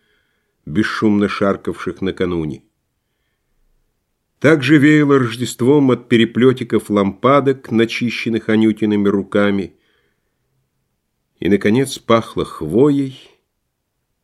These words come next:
и зелень осветила угол у разноцветного Валентина, как бы навеки забытого над открытыми клавишами.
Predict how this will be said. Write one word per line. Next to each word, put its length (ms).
и 120
зелень 460
осветила 500
угол 380
у 140
разноцветного 920
Валентина, 840
как 200
бы 100
навеки 640
забытого 640
над 200
открытыми 640
клавишами. 960